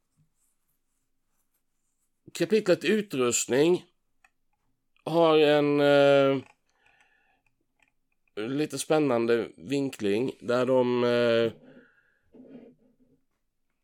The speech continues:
plockar ut saker och, och liksom föreslår som... Eh, ja, där, eh, han som kan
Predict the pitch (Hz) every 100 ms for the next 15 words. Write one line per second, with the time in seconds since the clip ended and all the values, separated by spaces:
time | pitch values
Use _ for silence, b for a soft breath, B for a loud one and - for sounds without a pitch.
0 | _ _ _ _ _ _ _ _ _ _
1 | _ _ 170 165 165 160 147 - - 147
2 | 135 - 131 123 113 120 104 - _ _
3 | _ _ _ _ _ _ _ _ _ _
4 | _ _ _ 143 156 143 147 139 135 -
5 | 131 127 139 131 101 98 101 95 117 123
6 | - _ _ - - 120 117 113 113 113
7 | 110 107 107 104 b b b b b -
8 | _ _ _ _ _ _ _ B B B
9 | B - 120 - _ 123 123 120 117 113
10 | 110 - _ _ _ _ _ - 127 113
11 | 110 101 - 123 107 143 151